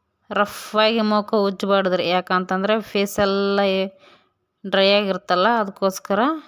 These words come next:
ಸ್ಮೂತಾಗಿ ಒರೆಸ್ಕೊಬೇಕ್ರಿ. ಒರೆಸ್ಕೊಂಡು ಆಮೇಲೆ ನೋಡ್ರಿ ಯಾವ ಥರ ಆಗುತ್ತೆ ಅಂತಂದು ತೋರಿಸ್ತೀನಿ ನೋಡ್ರಿ.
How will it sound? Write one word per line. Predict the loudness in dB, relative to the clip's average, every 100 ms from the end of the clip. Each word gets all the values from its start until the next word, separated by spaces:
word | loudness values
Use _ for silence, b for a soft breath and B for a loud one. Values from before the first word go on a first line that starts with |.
| B _ _ _ _ _ _ _
ಸ್ಮೂತಾಗಿ | -10 -2 -2 0 2
ಒರೆಸ್ಕೊಬೇಕ್ರಿ. | 2 0 -2 0 0 -2 -2
ಒರೆಸ್ಕೊಂಡು | -2 -2 -4 -2 0 2
ಆಮೇಲೆ | 2 2 0
ನೋಡ್ರಿ | 2 2 4
ಯಾವ | 2 2
ಥರ | 2 2
ಆಗುತ್ತೆ | 0 -2 -4
ಅಂತಂದು | -2 -2 -4
ತೋರಿಸ್ತೀನಿ | 0 0 0 -6 -10
ನೋಡ್ರಿ. | -10 -12 -14 -16 -18